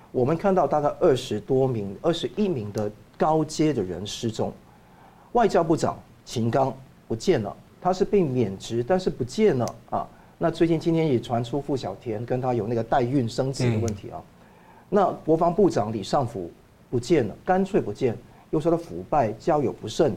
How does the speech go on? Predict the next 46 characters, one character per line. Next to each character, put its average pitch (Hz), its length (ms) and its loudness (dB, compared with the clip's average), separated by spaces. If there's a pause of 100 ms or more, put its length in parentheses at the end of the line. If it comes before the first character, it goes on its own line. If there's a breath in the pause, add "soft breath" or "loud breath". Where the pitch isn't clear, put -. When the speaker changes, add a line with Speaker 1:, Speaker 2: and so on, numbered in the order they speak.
Speaker 1:
但 151 120 0
是 123 200 -2 (120)
真 233 100 0
的 170 80 2
完 117 140 -2
全 117 160 -6
不 117 80 -8
见。 214 200 0 (600 loud breath)
两 143 260 4
个 202 140 4
最 233 200 2
重 220 300 4
要 208 180 4
的， 147 160 2
一 202 120 2
个 160 40 4
国 135 240 2
防， 143 220 2
一 165 60 0
个 165 100 6
外 165 160 4
交 143 280 2
都 170 120 2
不 135 100 0
见 127 280 2
了。 95 80 -10 (480 soft breath)
那 190 160 4
当 202 160 2
然， 156 220 0
外 185 160 4
交 156 340 2 (100)
外 175 180 4
长 101 200 -4
最 147 140 0
后 139 60 4
王 113 260 0
毅 143 140 0
来 110 100 2
替 127 180 -6
代 120 180 2
嘛。 82 140 -10 (520 soft breath)
但 180 120 6
是 170 140 2
你 135 80 2
看 135 180 0
到 123 280 2